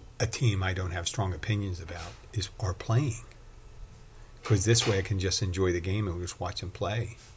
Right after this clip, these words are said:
So, one of these, uh, one party I went to, I recall it was the Eagles Patriots, the first Eagles Patriots Super Bowl.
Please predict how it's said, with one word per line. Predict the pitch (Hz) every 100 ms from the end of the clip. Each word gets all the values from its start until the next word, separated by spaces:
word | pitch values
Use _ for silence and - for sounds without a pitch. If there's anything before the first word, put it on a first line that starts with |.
| - - - - - - - - - - - - - - - - - - - - - - - - - -
So, | - 143 113 - - - - - - - - - - - -
one | 143 110 120
of | 147
these, | 117 104 - -
uh, | 95 92 92 - 139
one | 113 143
party | 123 131 104 98
I |
went | 95 95 -
to, | 104
I | 95
recall | 95 95 - 135 147 143 - - - - -
it | 107
was | 104 92 - - - - 120
the | 107 -
Eagles | 117 120 127 120 117 107 - - - - - - - - -
Patriots, | - 117 117 - 87 -
the |
first | 117 131 117 - -
Eagles | 110 101 98 98 -
Patriots | - 101 92 90 82 - -
Super | - - 90 90
Bowl. | - -